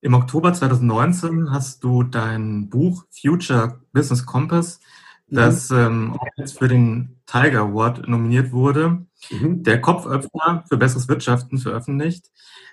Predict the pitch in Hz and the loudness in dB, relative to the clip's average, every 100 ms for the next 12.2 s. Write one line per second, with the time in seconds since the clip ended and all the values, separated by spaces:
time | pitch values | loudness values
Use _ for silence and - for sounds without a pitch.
0 | - 117 123 120 127 185 180 151 151 135 | -2 4 4 4 4 4 2 0 0 2
1 | 120 123 160 180 180 - _ 117 123 127 | 4 4 4 4 2 -4 _ 0 2 2
2 | 127 117 123 131 131 147 - 139 127 120 | 2 4 4 2 0 -4 -4 0 2 4
3 | 127 120 113 - 101 101 170 190 196 190 | 2 -2 -6 -8 -4 0 2 2 -2 -4
4 | - 135 143 135 127 151 147 - 143 135 | -8 -6 -8 -4 -4 -2 -4 -6 -6 -4
5 | 131 127 143 127 135 135 135 _ _ _ | -4 -4 -6 -4 -4 -4 -6 _ _ _
6 | _ 120 113 113 110 104 117 127 135 139 | _ -2 0 -2 -4 -2 0 2 0 2
7 | 123 127 110 110 - 113 123 92 92 _ | 4 4 2 -2 -6 -2 -2 -4 -8 _
8 | _ _ - - _ _ _ _ _ _ | _ _ -20 -20 _ _ _ _ _ _
9 | _ _ _ _ _ _ _ _ _ _ | _ _ _ _ _ _ _ _ _ _
10 | _ _ - 147 143 143 165 165 170 175 | _ _ -8 -2 0 2 2 4 4 4
11 | 190 151 147 196 - 156 139 135 180 175 | 4 4 2 0 0 -2 2 2 4 4
12 | 180 | 4